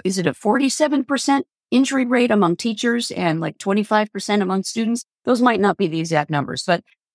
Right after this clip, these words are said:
people who do conventional aerobics get hurt. And so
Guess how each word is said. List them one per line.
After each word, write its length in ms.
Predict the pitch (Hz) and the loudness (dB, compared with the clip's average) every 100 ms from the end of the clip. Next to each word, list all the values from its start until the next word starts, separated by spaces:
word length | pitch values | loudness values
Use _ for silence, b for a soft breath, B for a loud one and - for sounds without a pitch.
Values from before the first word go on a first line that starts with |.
| _ - | _ 0
people 280 | 415 403 | 2 2
who 140 | 269 240 | 2 -2
do 320 | 214 240 233 | 0 0 0
conventional 520 | - 196 190 185 190 | -2 0 0 0 -2
aerobics 520 | 180 156 156 160 - 165 | -2 -2 -2 -4 -8 -4
get 220 | 151 - | -6 -6
hurt. 320 | - - - - _ _ _ _ _ _ - | -12 -14 -14 -20 _ _ _ _ _ _ -2
And 180 | 190 | -2
so 280 | - 233 214 | -2 0 0